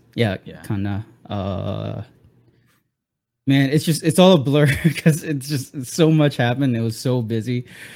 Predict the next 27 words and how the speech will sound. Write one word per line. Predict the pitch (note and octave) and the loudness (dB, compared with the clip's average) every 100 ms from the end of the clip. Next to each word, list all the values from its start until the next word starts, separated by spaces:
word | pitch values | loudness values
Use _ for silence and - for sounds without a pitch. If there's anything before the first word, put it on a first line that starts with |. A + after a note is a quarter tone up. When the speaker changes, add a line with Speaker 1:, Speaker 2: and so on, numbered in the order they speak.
| - - | -20 -12
Speaker 1:
Uh, | - A2+ G#2+ G2 F#2 - - B3+ | -4 -2 -2 -4 -6 -10 -4 4
<clears throat> | A#3 D#3+ F#2+ _ _ _ _ _ _ _ - _ _ _ _ _ _ _ _ _ _ _ _ _ _ _ _ _ _ - | 6 6 0 _ _ _ _ _ _ _ -20 _ _ _ _ _ _ _ _ _ _ _ _ _ _ _ _ _ _ -2
I | D#3 | 4
missed | E3 F3+ - | 4 2 0
the, | C#3+ B2+ A2+ | 2 2 0
I | A2+ | 0
missed | C#3 D#3+ - | 0 -2 -6
the | |
Barbara | A#2 - - G#2 G2+ F#2 F2 F2 | -10 -12 -8 -6 -6 -8 -10 -10
one | - F2+ F2+ G2 _ _ _ - | -10 -10 -10 -12 _ _ _ -8
in | A2+ G#2 | -6 -4
her, | A2+ G#2 | -4 -6
uh, | G2 F2+ E2 E2 - C#3+ | -6 -8 -8 -12 -14 -16
some, | - A#2+ - | -8 -8 -6
Speaker 2:
Oh, | A#2+ | -4
Speaker 1:
uh, | A2 G#2+ - | -4 -6 0
Speaker 2:
oh, | D3+ | 2
Speaker 1:
her | D#3 | 2
Speaker 2:
yeah, | D#3+ C#3+ | 0 0
Speaker 1:
s-, | B2+ - _ | -4 -14 _
her | C3 | -2
Speaker 2:
that | C3+ | 0
was | D#3 | 2
on | D3+ | 0
a | A2 | 0
Speaker 1:
skin. | B2+ - | -2 -4
Speaker 2:
Sunday. | C#3 C#3 A#2+ A2 G#2 | -6 -6 -6 -8 -10